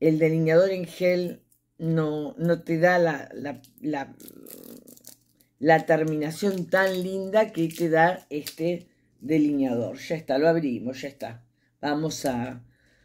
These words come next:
Hay que estrenar todo... La vida es una sola. <laughs> Bueno. ¿Qué les cuento? Esta es la máscara de pestañas. Venía naranja, amarilla, verde, hermosa.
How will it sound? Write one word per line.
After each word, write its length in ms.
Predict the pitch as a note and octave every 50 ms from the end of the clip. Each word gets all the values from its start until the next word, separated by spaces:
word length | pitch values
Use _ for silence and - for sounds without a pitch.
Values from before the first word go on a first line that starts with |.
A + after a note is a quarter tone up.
| _ _ _ _ _
Hay 200 | - E3+ F#3+ G3
que 80 | G3 G#3
estrenar 580 | G3 - - E3 D#3 D3+ D#3 D#3 D#3 D#3+ D#3+ D#3+
todo... 680 | - - A#3+ C4+ C4+ C4 B3 B3 B3 A#3+ A#3+ C4 B3 - - - _ _ _ _ _ _ _ _ _
La 120 | - C#3+
vida 180 | D3 E3 D#3+ D#3
es 140 | D#3+ - -
una 180 | D3 D3+ D#3
sola. 380 | D#3+ - - G#3+ A3 G#3 G#3 -
<laughs> 140 | - A#3+ - - - - D#4+ - - - - B3+ - - - - G3 - - - F3 - - _ _ - E3 E3 E3+ E3 E3 A#2+ -
Bueno. 480 | - E3 G3 F#3 D3+ A#2 G#2+ G#2 G#2+ - - _ _ _ _ _ _ _ _ _ _ _ _ _ _ _ _ _ _ _ _ _ _ _ _ _ _ _ _ _ _ _ _ _ _ _ _ _ _
¿Qué 120 | - A3+
les 180 | B3 C4 B3 B3
cuento? 440 | - - A#3+ C4 C4 B3+ A#3+ - A3+
Esta 280 | A#3 A3+ A3+ - A#3+
es 120 | A#3+ A3+ A3
la 260 | G3+ G3 G3 G3+ G#3
máscara 520 | F3+ E3+ F3+ G3 G3+ G3+ - G#3+ G3+ G3+ F#3+
de 120 | E3 D#3
pestañas. 640 | - - D3 D#3 - _ - E3+ E3+ E3+ F#3+ F#3+ F#3
Venía 260 | E3+ D3 D3+ D#3+ D#3+
naranja, 640 | D#3+ D#3 C3+ C#3 C#3+ D3 D#3 E3 E3 E3 - - E3
amarilla, 640 | C#3+ C3+ B2+ B2 C3+ D3+ D#3+ D#3+ D#3 - - E3+ C#3+
verde, 480 | B2 A2+ C#3+ D3+ D3+ D3+ D3+ D3+ - -
hermosa. 720 | - D#3+ D#3+ D3 C3 C3 A#2+ A2+ G#2 G2+ - - A2+ -